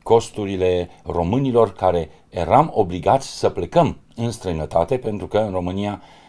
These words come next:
nu poate sau nu a putut politicul să ne ofere o siguranță în medicină, o siguranță în învățământ, o siguranță în justiție, o garanție că ziua de mâine ne este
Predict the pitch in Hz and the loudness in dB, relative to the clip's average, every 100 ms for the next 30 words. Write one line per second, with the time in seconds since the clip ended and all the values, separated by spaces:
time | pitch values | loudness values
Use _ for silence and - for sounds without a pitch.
0 | _ 92 120 127 107 107 92 - _ _ | _ -4 0 4 4 4 0 -2 _ _
1 | _ _ - 85 80 131 117 104 107 107 | _ _ -4 -2 2 4 4 2 -6 -6
2 | - 98 101 92 95 92 87 82 78 90 | -2 -2 -2 -8 -8 -6 -6 -6 -2 -2
3 | 80 - - - - 104 - 82 95 127 | -2 -8 -20 -20 -6 -6 -4 -2 2 2
4 | 131 127 113 113 107 101 101 113 107 107 | 0 -2 -2 -2 -2 -4 -6 -4 -4 -6
5 | - 76 - 69 76 117 123 127 117 107 | -8 -10 -10 -6 2 2 2 -2 -2 -4
6 | 104 98 - 92 92 98 95 76 - 71 | -4 -4 -4 -4 -4 -4 -6 -10 -10 -6
7 | 78 113 131 131 113 101 104 - 107 92 | 0 0 0 -2 -4 -4 -6 -6 -8 -6
8 | 101 95 - - - - - 95 92 82 | -4 -4 -6 -20 -20 -4 0 2 0 -2
9 | 85 - 143 135 127 110 113 113 107 107 | -6 -4 0 0 2 -2 0 0 2 2
10 | 107 113 107 101 - - - - - 101 | 0 0 -2 -4 -8 -18 -20 -14 -6 -2
11 | 104 101 - 107 101 92 | -2 -2 -2 0 2 -2